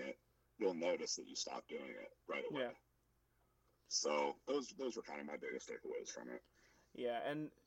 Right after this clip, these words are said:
Speaker 2: there's something I'm always curious about with injury, 'cause I think it's fair to say that suffering an injury, a severe injury, because a lot of people do complain about injuries and they're minor.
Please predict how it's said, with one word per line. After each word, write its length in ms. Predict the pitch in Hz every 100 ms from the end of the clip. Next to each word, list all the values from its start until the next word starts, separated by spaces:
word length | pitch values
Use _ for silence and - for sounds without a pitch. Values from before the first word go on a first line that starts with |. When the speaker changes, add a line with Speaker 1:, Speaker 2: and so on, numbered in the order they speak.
| - - _ _ _ -
Speaker 2:
there's 360 | 156 170 165 160
something 260 | - 226 233
I'm 60 |
always 260 | 170 165 -
curious 420 | - 131 131 -
about 360 | 135 120 113 -
with 180 | 127 113
injury, 300 | 120 123 123
'cause 160 | 123 147
I 100 | 143 - -
think 320 | 208 196 - - - _ _ -
it's 160 | 143
fair 280 | - 156 156
to 80 | 147
say 320 | - 139 135
that 180 | 127 123
suffering 480 | - 165 180 170 156
an 60 |
injury, 420 | - 135 127 123
a 40 | 120
severe 420 | - 123 139 135
injury, 420 | 120 117 117 117
because 540 | 120 - 123 113 - - - - 214
a 40 | 190
lot 180 | 220 233
of 80 |
people 240 | 220 190 175
do 180 | 147 151
complain 380 | 139 139 131
about 220 | 127 123 117
injuries 400 | 120 127 131 127
and 100 | 113
they're 80 |
minor. 400 | 117 113 120 139